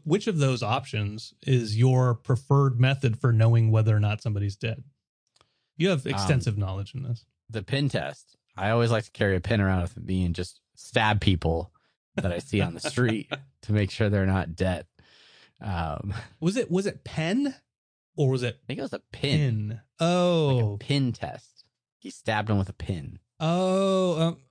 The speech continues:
Speaker 1: okay. 'Cause I was thinking, like, he's got a, he's got a pen. He's
Speaker 2: Like a,
Speaker 1: taking
Speaker 2: like an
Speaker 1: notes.
Speaker 2: ink pen?
Speaker 1: <laughs> Yeah, he's taking notes.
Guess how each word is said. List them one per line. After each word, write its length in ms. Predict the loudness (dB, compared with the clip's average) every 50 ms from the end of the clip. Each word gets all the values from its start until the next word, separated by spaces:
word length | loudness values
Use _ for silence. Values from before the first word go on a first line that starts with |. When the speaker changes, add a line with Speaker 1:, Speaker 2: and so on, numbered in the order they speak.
| _ -10
Speaker 1:
okay. 600 | -6 -2 -2 -2 0 0 0 0 0 -2 -2 -6 -8 _ _ _ _ _ _ _ _ -4
'Cause 100 | 0 0
I 80 | 0
was 160 | 0 0 0
thinking, 540 | 0 0 0 0 0 2 2 2 2 2 2 2
like, 180 | 2 2 2 2
he's 180 | 2 2 4
got 180 | 4 2 2 2
a, 140 | 0 0 2
he's 160 | 2 2 2
got 120 | 2 0 -2
a 40 |
pen. 320 | -4 -2 0 2 4 4 4
He's 120 | 2 2
Speaker 2:
Like 100 | 2 2
a, 20 | 0
Speaker 1:
taking 260 | 2 2 2 4 4
Speaker 2:
like 100 | 4 4
an 100 | 4 2
Speaker 1:
notes. 240 | 0 -2 -6 -6 -4
Speaker 2:
ink 300 | -2 -2 -2 -2 -4 -4
pen? 340 | -2 0 2 2 2 2 0 -2
Speaker 1:
<laughs> 80 | -4 -4
Yeah, 100 | -6 -4 -4 -4 -6
he's 160 | -6 -6 -12
taking 480 | -12 -6 -4 -4 -4 -2 0 0 0 2
notes. 540 | 2 2 2 2 0 -2 -4 -8 -14 -14